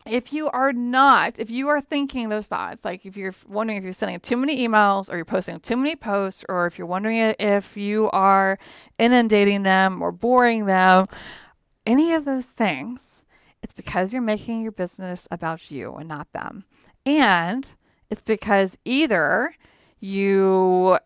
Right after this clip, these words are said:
have lost sight of your powerful, compelling offer, if,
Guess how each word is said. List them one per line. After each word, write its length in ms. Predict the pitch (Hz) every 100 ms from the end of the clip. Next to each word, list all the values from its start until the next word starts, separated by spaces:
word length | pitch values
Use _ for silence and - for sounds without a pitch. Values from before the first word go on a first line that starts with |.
| -
have 220 | 214 202
lost 540 | 214 208 202 - -
sight 480 | 285 277 240 - - -
of 160 | 190
your 240 | 196 190 185
powerful, 800 | - 196 185 185 190 175 180 - _ _ -
compelling 460 | 208 185 175 175 -
offer, 640 | 175 170 - 175 254
if, 80 | 226